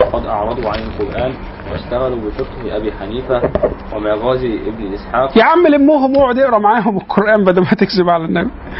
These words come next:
Speaker 1: فوضعتها، فوضعتها حسبة وحكمة أنه
Speaker 2: لا، حط نقطة بعد حسبة. حسبة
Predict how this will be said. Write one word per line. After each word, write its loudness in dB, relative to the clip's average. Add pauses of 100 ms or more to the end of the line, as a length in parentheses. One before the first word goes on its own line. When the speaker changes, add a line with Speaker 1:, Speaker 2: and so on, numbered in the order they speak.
(1040)
Speaker 1:
فوضعتها، 0 (1120)
فوضعتها 0
حسبة -4 (640)
وحكمة -8 (840)
أنه -4
Speaker 2:
لا، 4 (880)
حط 4
نقطة 6
بعد 4
حسبة. 0 (2000)
حسبة 4